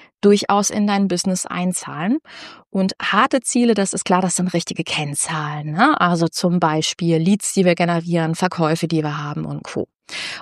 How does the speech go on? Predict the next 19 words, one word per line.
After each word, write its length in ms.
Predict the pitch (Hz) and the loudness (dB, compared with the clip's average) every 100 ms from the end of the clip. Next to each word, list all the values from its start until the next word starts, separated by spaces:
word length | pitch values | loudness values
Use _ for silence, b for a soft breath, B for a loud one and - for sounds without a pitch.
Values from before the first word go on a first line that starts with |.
| - | 0
Und 180 | 180 226 | 2 2
das 160 | - | 0
fand 200 | - 247 | 2 2
ich 120 | 226 | 2
ziemlich 320 | - 208 208 - | 2 2 2 2
spannend 420 | 180 202 294 - _ _ _ _ _ _ _ | 2 2 2 -2 _ _ _ _ _ _ _
und 260 | - 196 208 | -4 -2 -2
wollte 600 | 202 175 190 233 285 - 247 | -2 2 4 4 2 2 2
mit 240 | 220 - | 0 0
dir 180 | 233 240 | 0 2
gemeinsam 540 | 202 185 196 214 196 | 0 0 0 0 2
jetzt 200 | 185 - | 0 -2
mal 140 | 196 180 | -2 -2
so 80 | |
ein 260 | - 170 170 | -2 -2 -4
paar 320 | - 175 180 | -2 2 2
Dinge 520 | 170 180 196 196 190 B B B B 196 | 2 2 2 2 2 B B B B 0
diesbezüglich 1080 | 196 202 - 175 - 190 175 180 180 - - | 2 2 -2 -2 0 0 0 0 0 -2 -2
abgehen. 580 | 254 - - 147 151 | -2 -2 -4 0 2